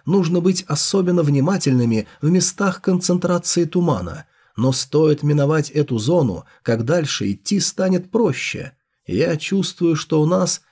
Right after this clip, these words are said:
есть все шансы пройти лабиринт до конца». Остальные явно воспряли после его слов. «А если мы поднимемся выше,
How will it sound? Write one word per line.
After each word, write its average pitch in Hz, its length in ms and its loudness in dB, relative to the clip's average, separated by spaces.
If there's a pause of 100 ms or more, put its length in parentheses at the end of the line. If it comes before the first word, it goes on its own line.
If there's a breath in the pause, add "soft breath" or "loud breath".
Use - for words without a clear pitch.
есть 151 460 -4
все - 260 -4
шансы 175 480 -2
пройти 156 400 -2
лабиринт 147 560 2
до 139 180 0
конца». 127 640 -4 (600)
Остальные 131 800 0 (140)
явно 160 500 0
воспряли 156 640 0
после 135 500 0
его 110 200 2
слов. - 520 -4 (640)
«А 95 140 0
если 160 420 2
мы 175 180 4
поднимемся 151 760 2
выше, 165 560 0